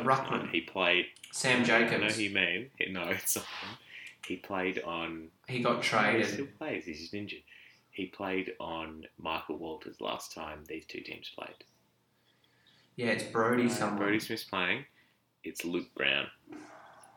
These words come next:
Speaker 2: Anyway, what team did Matera go for as a kid? Coming from W A, it's not what you think. Or maybe it is what you think. I don't know.
Speaker 1: Saint
Speaker 2: No,
Speaker 1: Kilda.
Speaker 2: Essendon.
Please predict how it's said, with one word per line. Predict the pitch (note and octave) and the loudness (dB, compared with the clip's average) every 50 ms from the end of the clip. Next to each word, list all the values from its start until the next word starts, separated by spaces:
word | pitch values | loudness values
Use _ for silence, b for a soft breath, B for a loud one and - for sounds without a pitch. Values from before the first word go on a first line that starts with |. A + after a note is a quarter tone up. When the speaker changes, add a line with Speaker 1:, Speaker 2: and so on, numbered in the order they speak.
| B B - - | B B -2 0
Speaker 2:
Anyway, | F#2+ F#2+ F#2 E2+ D#2 D2 C#2+ - - - B B B B B B B | 2 4 4 4 2 0 -4 -6 -8 -12 B B B B B B B
what | - A#2+ - - | 2 2 4 2
team | - - A2 G#2 G2+ G#2 G2 | 2 0 0 0 0 -2 -2
did | - G2 F2 - - - - - - _ | -2 -2 -2 -2 -4 -6 -8 -18 -20 _
Matera | - F#2+ - - G#2 G2 F#2+ F2+ | -12 -10 -6 -4 -4 -2 -2 0
go | - F#2+ F#2+ | 0 0 0
for | G2 - - G2+ D#2 | 0 0 -2 -2 -2
as | F2+ F#2 - | -2 -2 -4
a | F#2 | -6
kid? | - - D3 D3+ B2+ - - - _ _ - - _ _ _ _ _ _ _ _ _ _ _ _ _ _ _ _ _ _ _ _ _ - - - | -4 -4 -2 -2 -2 -4 -8 -16 _ _ -20 -20 _ _ _ _ _ _ _ _ _ _ _ _ _ _ _ _ _ _ _ _ _ -16 -10 -8
Coming | G2+ G2 G2+ G2 F#2+ | -6 -6 -6 -6 -8
from | - - F#2+ | -8 -8 -4
W | F#2 F#2+ G2 G#2+ A2+ A#2 A2+ G2 | -2 0 0 2 0 0 0 2
A, | F#2 F#2+ A2 C3+ D3 D3 - _ _ _ _ _ _ _ _ _ _ _ _ _ _ - | 2 2 2 0 -2 -6 -12 _ _ _ _ _ _ _ _ _ _ _ _ _ _ -12
it's | - - - - | -10 -8 -6 -4
not | F#2 E2 E2 E2 | -2 -2 0 0
what | E2+ F2+ | 0 0
you | F2+ F2+ - | 0 -2 -4
think. | - C3 A#2 F#2+ E2+ - - - _ _ _ _ _ _ _ _ _ _ _ _ _ _ _ _ _ _ _ _ _ | -2 0 0 0 -2 -6 -14 -20 _ _ _ _ _ _ _ _ _ _ _ _ _ _ _ _ _ _ _ _ _
Or | - A2 A#2 | -4 -2 -2
maybe | C#3 E3 E3+ E3 A2+ | -2 -2 0 2 2
it | G#2 B2+ | 2 2
is | C3+ - | 0 -2
what | - - | -2 -4
you | - - - - | -6 -6 -8 -8
think. | - E2 - - - _ _ _ - | -10 -10 -10 -12 -20 _ _ _ -16
I | G#2+ | -14
don't | A2 A2 A2 G#2+ | -12 -10 -6 -2
know. | G#2+ G2 F2 - - - _ _ b b b b b b b b b b b b b b b b b _ _ _ _ _ _ _ _ b b b b b b b b b b b b b b _ _ _ - - - - - _ _ _ _ _ _ _ _ _ _ _ - | 0 0 0 -2 -6 -16 _ _ b b b b b b b b b b b b b b b b b _ _ _ _ _ _ _ _ b b b b b b b b b b b b b b _ _ _ -18 -18 -18 -18 -20 _ _ _ _ _ _ _ _ _ _ _ -10
Speaker 1:
Saint | - - - A#2+ A#2 A2+ | -6 -4 -2 0 0 0
Speaker 2:
No, | A#2+ | 0
Speaker 1:
Kilda. | B2 A#2 A#2 A2+ G#2 | 0 2 2 2 0
Speaker 2:
Essendon. | G#2 - - A#2 G2+ - E2+ D#2 | 0 -2 -6 -8 -8 -8 -10 -12